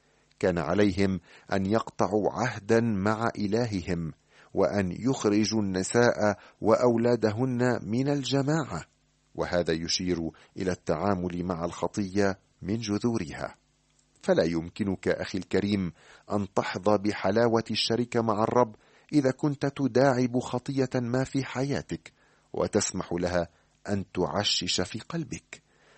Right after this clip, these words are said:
لابد من التخلص منها بالكامل. طلب شكنيا أن يعمل حسب الشريعة. كسر شريعة الرب كان أمرا خطيرا،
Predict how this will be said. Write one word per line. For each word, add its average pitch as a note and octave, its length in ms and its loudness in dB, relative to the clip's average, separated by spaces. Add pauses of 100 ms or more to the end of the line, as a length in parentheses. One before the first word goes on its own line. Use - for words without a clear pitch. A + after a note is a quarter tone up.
لابد G2 420 4
من G2 220 2
التخلص B2+ 800 -2
منها A#2 420 -2
بالكامل. D2+ 960 -4 (840)
طلب D#3 300 4
شكنيا G2+ 760 2
أن F2 100 -2
يعمل G#2 680 0 (220)
حسب E2+ 420 -4
الشريعة. D#2+ 560 -4 (760)
كسر E2+ 360 2
شريعة E2+ 500 0
الرب F#2 320 4 (220)
كان F2 180 0
أمرا F#2 420 0
خطيرا، G2+ 640 0